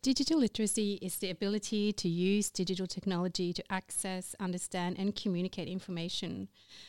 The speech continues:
In today's world, technology is everywhere, and it's really important for the elderly to be able to use this to stay connected, to stay connected with their families,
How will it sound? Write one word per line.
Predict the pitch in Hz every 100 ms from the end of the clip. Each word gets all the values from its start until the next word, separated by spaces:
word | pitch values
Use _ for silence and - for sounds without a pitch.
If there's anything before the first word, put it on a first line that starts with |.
| -
In | 226 247
today's | 254 226 214
world, | 190 185 185 -
technology | - 185 175 190 180
is | 180 - 170
everywhere, | 175 190 180 175 156 160 - -
and | 190
it's | 196 214
really | 214 226
important | 233 - 175 190 190
for | -
the | 170
elderly | 165 175 175 175 180
to | 175
be | 175
able | 170 180
to | 175
use | 185 170 202 -
this | - 165 -
to | -
stay | 180 180
connected, | 170 - 170 - - - - _ - - - _ - -
to | 185 170
stay | 180
connected | 180 175 - 165
with | 156
their | 170
families, | - 226 214 214 214 208 -